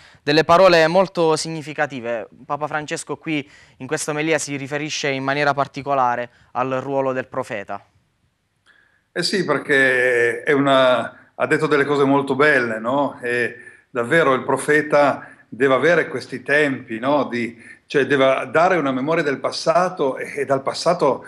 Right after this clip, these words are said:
Speaker 2: si fa memoria, il popolo di Israele ha fatto questo, no? E,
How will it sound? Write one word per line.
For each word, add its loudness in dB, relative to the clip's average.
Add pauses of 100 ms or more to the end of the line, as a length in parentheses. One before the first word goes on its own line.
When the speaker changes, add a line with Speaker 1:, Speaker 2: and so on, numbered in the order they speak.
(140)
Speaker 2:
si -16
fa -2
memoria, 2
il -2
popolo -2
di -8
Israele 0
ha 0
fatto -8
questo, -2
no? -4
E, -2